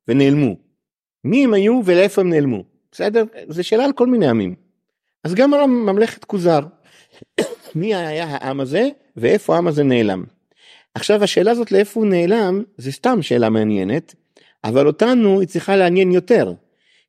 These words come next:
כי אם הכוזרים היו יהודים, או לפחות חלק גדול מהם, אז איפה הם נעלמו, היהודים האלה?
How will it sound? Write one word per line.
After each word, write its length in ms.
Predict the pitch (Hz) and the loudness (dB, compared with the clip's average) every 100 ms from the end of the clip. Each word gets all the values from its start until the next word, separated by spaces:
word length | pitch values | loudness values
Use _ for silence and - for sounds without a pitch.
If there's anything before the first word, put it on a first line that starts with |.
| - | -10
כי 120 | 123 | -4
אם 320 | 180 233 190 - | -2 -2 -4 -8
הכוזרים 580 | - 120 139 127 131 190 | -10 -4 -2 2 2 4
היו 200 | 160 180 | 4 2
יהודים, 640 | 175 139 135 220 170 175 185 _ | 0 -2 0 0 0 -4 -10 _
או 60 | 113 | -8
לפחות 380 | 117 123 180 | -6 -4 -4
חלק 260 | - 196 196 | 0 2 4
גדול 280 | 135 127 233 | 2 2 2
מהם, 340 | 208 131 143 165 _ _ _ _ _ _ - | 2 0 -2 -8 _ _ _ _ _ _ -6
אז 140 | 131 | 2
איפה 220 | 240 - | 2 4
הם 80 | 226 | 2
נעלמו, 280 | 190 190 277 | 2 2 2
היהודים 340 | 180 120 107 | 0 0 -4
האלה? 200 | 92 87 | -8 -12